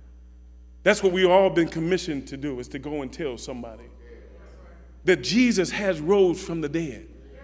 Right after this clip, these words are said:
that he's no longer in the grave. The significance of this is that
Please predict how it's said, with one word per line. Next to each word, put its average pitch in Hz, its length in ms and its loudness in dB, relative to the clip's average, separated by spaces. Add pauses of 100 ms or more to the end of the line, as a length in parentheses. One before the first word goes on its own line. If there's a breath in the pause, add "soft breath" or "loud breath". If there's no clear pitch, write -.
(520)
that 160 100 -2
he's 180 200 -4
no 190 160 2
longer 190 520 -4 (240)
in 196 140 2
the 170 80 2
grave. 151 500 -4 (1700)
The 139 60 -12
significance 180 720 0
of 160 140 0
this 156 260 -4
is 151 160 -6
that 147 280 -2